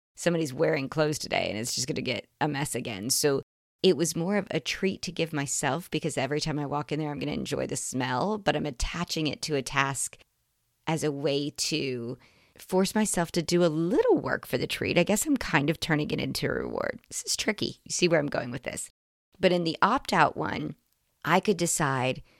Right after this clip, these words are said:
"I don't know, I just don't feel like it today. I don't, I don't care that I'm not opening this diffuser, so I'm not gonna clean it up today." And I could keep pushing it out more and more and more. Maybe it would be smarter for me to put the diffuser in, walk in, smell it,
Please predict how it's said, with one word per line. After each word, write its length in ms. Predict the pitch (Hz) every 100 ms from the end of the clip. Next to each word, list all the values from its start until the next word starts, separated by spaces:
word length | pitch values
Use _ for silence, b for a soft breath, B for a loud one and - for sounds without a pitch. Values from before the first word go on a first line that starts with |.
| b b _ -
"I 60 |
don't 140 | 180 180
know, 160 | 156
I 140 | 98 143
just 180 | 143
don't 160 | 165 123
feel 160 | - 143
like 160 | 127
it 80 | -
today. 200 | 131 110
I 40 |
don't, 160 | 113 120
I 80 | -
don't 180 | 143 -
care 220 | - 127
that 120 | 127
I'm 100 | 123
not 180 | 127 127
opening 400 | 120 113 113 113
this 160 | 110 -
diffuser, 800 | 120 - 151 147 113 113 - 151 B B B
so 180 | -
I'm 100 | 143
not 180 | 160 -
gonna 140 | 135 131
clean 260 | - 147
it 100 | 131
up 160 | 127 -
today." 320 | - 120 110
And 100 | 110
I 100 | 117
could 200 | - 143
keep 220 | - -
pushing 320 | - 160 127
it 120 | 131 120
out 320 | 143 - - -
more 200 | 147 123
and 80 | 131
more 140 | 123
and 100 | 131
more. 220 | 151 165
Maybe 420 | - 147 147 135 156
it 80 |
would 100 | 113
be 100 | 139
smarter 420 | 131 - 139 156 185
for 160 | -
me 100 | 151
to 80 | 135
put 160 | 160 -
the 80 |
diffuser 520 | 120 151 151 147 139 -
in, 300 | 160 156 147
walk 260 | 147 143
in, 160 | 151 147
smell 500 | - - 143 156 160
it, 260 | 127 135